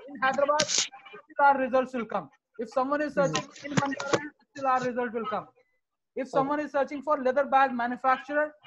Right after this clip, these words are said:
Speaker 1: on a national level, if we make our campaign active for a national level, our ad will appear. So not necessarily that you have to put location, hyperlocation, or region in pa-, paid campaign, because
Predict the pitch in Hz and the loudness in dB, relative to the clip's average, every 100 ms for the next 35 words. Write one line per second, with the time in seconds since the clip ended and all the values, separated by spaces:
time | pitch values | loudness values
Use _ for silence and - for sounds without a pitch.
0 | - _ - 247 302 285 277 277 311 302 | -20 _ -4 -2 0 2 0 0 -2 0
1 | 302 320 247 277 269 254 302 262 285 302 | 0 0 -4 -10 -8 -6 -4 -2 -2 2
2 | 277 277 269 262 247 254 277 285 202 226 | 4 4 4 0 0 0 -4 -6 -2 -4
3 | 226 302 - 294 294 220 226 226 285 294 | -4 -8 0 2 2 0 -4 -4 -4 -2
4 | 294 302 359 - _ _ _ 185 247 285 | 0 2 0 -6 _ _ _ 2 4 2
5 | - - 240 254 262 247 233 214 - _ | -2 0 0 2 0 -2 -2 -6 -6 _
6 | _ 285 220 277 320 320 294 302 294 302 | _ -4 2 2 2 0 -2 -2 -2 2
7 | 294 285 277 269 269 285 294 359 - _ | 2 2 2 0 0 -4 -4 -4 -4 _
8 | _ _ - 233 285 302 294 330 320 247 | _ _ 0 4 4 4 2 2 2 2
9 | 262 294 285 277 285 277 320 - 240 285 | 4 4 6 6 4 0 -4 -2 4 4
10 | 247 269 269 311 339 - - 269 339 349 | 4 0 2 0 -2 -10 -14 -8 -8 -8
11 | - 285 277 - _ - 294 294 - 240 | -4 0 0 -2 _ 0 0 0 2 2
12 | 240 247 196 226 294 320 | 2 -4 -6 0 6 6